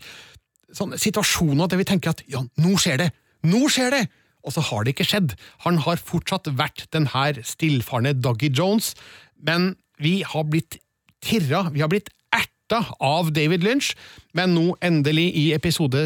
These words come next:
seksten så lot han oss få det vi ville ha, nemlig et comeback fra Dale Cooper, og det var deilig.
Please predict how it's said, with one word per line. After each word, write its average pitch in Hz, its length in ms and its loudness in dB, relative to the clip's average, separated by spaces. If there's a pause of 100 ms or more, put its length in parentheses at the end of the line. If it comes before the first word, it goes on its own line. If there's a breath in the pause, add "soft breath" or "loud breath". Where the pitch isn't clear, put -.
seksten 160 640 0
så 143 400 0
lot 131 240 0
han 135 160 0
oss - 160 -2
få 139 300 -2 (100)
det 131 160 2
vi 151 160 2
ville 143 160 2
ha, 147 140 2 (500 loud breath)
nemlig 143 800 2
et 139 460 -2 (180)
comeback 185 460 0 (180)
fra 135 380 0
Dale 120 340 0
Cooper, 135 400 -2
og 117 320 0
det 101 80 -2
var 101 160 -4
deilig. 113 320 0